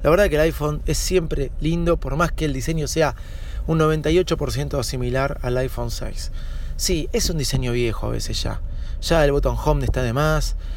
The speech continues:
ya los bordes de las pantallas están de más, los dos rectángulos de arriba y de abajo, este, quizás estén de más. Quizás el año que viene todo eso cambie,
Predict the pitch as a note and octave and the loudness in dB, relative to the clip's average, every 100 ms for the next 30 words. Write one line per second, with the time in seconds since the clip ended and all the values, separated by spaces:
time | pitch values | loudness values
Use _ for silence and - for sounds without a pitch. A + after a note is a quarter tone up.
0 | - - - C#3+ C#3+ A#2+ D#3 D3+ C#3 B2 | -6 -4 2 4 4 4 4 4 0 0
1 | A2+ A2+ A#2 C3+ A#2+ A2 C3+ C3 A#2+ C3 | -2 -2 -2 -2 -2 -2 -2 -2 0 0
2 | C3+ - - - - C#3 C3+ D#3+ C3 B2+ | 0 -2 -4 -4 -2 2 4 2 0 -2
3 | D3 C#3+ B2+ A2+ - C#3 A#2+ A2+ C3+ - | 0 0 0 0 0 0 0 0 0 0
4 | C3+ B2+ - - - - - - - B2+ | -2 -2 -2 -4 -4 -4 -4 -4 -2 -2
5 | A2+ - A#2+ A2+ A2+ C3 D3+ C#3 A#2+ C#3 | -2 0 0 0 -2 -2 -2 -2 -2 0
6 | B2 A#2 D3 - - - - - E3 - | 0 0 0 -2 -4 -4 -4 -2 0 2
7 | F3+ F3+ D#3+ D#3 F3+ D#3+ D#3 D#3+ C3 A#2 | 2 2 2 2 2 2 2 0 0 0
8 | E3+ E3+ E3+ | 0 2 0